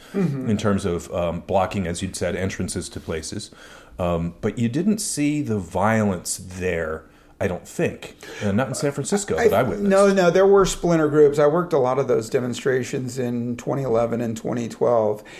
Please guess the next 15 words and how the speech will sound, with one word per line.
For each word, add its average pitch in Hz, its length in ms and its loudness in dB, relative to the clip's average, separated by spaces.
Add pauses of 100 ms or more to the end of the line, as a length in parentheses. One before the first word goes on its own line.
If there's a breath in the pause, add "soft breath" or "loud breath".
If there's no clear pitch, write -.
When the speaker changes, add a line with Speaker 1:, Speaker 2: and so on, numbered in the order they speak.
(260 loud breath)
Speaker 1:
And, 190 340 4
and 190 180 2
oftentimes, 165 1040 2
uh, 135 640 2
eighty-five 151 840 2
to 123 100 0
ninety-five 135 640 0
percent 120 540 -2
of 120 340 -4
the 123 320 -4
crowds 127 580 -2
were 151 320 4
peaceable. 117 680 -4
Speaker 2:
Mm-hmm. 87 440 -6
Speaker 1:
Uh, 135 240 0